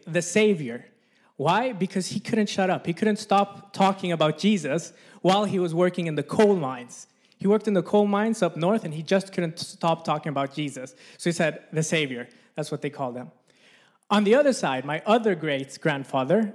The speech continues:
or we would say his brother, my great-granduncle, I would imagine, he was a missionary in Congo. So this, I don't feel this makes me s-, extra special in any way.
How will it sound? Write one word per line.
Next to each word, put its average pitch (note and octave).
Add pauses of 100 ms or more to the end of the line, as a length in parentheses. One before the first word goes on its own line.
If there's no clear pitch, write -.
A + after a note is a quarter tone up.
or D3
we D#3+
would E3
say D#3+
his D3+
brother, -
my C#3+
great-granduncle, D#3+
I E3+
would E3+
imagine, F3 (340)
he -
was G#3
a F#3
missionary F3
in C3+
Congo. D#3+ (340)
So F3 (200)
this, A3+ (220)
I F3
don't A3+
feel G3+
this F3
makes F3+
me E3
s-, - (440)
extra F3
special F#3+
in F#3
any F3
way. F#3+